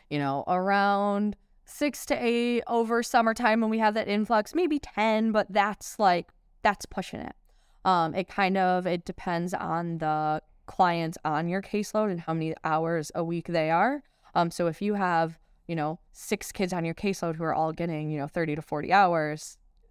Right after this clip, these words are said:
that's probably getting to your max. We like to shoot for, um, twenty percent supervision. So if a client's here for forty hours a week,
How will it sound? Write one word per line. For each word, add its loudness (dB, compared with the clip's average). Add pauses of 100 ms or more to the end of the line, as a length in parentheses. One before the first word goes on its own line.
(100)
that's 2
probably 2
getting -2
to -8
your -4
max. -8 (340)
We -2
like 2
to -2
shoot -4
for, 0
um, -2
twenty -2
percent -4
supervision. -2
So -8
if -10
a -12
client's -2
here -2
for -8
forty -2
hours -2
a -6
week, -2